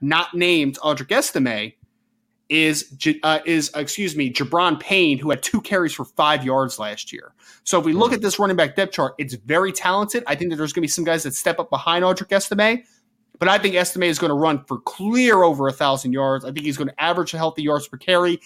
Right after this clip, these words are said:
Speaker 1: He is now the bell cow in this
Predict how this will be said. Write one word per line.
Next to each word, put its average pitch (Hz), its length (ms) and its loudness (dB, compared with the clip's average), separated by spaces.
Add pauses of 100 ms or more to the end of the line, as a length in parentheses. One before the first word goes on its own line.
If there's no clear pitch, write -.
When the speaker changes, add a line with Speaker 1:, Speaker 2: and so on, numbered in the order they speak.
(200)
Speaker 1:
He 254 260 2 (100)
is 220 220 2
now 190 240 4
the 151 140 -2
bell 208 380 2
cow 131 440 -2
in 160 140 -4
this 180 200 0